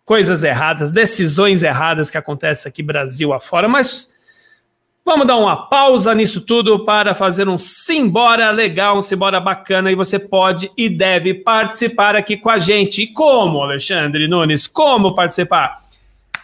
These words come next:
A gente está no site radioconectados ponto com ponto B R, a maior web rádio no Brasil. A gente também está no facebook ponto com barra programa Simbora.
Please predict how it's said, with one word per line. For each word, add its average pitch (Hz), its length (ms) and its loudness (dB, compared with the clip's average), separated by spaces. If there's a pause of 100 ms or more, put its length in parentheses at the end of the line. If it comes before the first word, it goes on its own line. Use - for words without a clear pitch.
(380)
A 233 120 0
gente 285 240 0
está 262 280 2
no 226 160 2
site 226 520 0
radioconectados 262 1300 2
ponto 262 500 0
com 254 320 0
ponto 247 300 0
B 247 120 0
R, 240 240 2
a 165 80 -2
maior 151 280 0
web 175 220 0
rádio 185 300 0
no 214 100 0
Brasil. 214 720 0 (340)
A 190 120 -4
gente 226 200 -4
também 214 240 2
está 208 380 0
no 196 260 0
facebook 226 1300 0
ponto 214 400 0
com 208 280 2
barra 180 320 2
programa 180 520 0
Simbora. 185 1040 0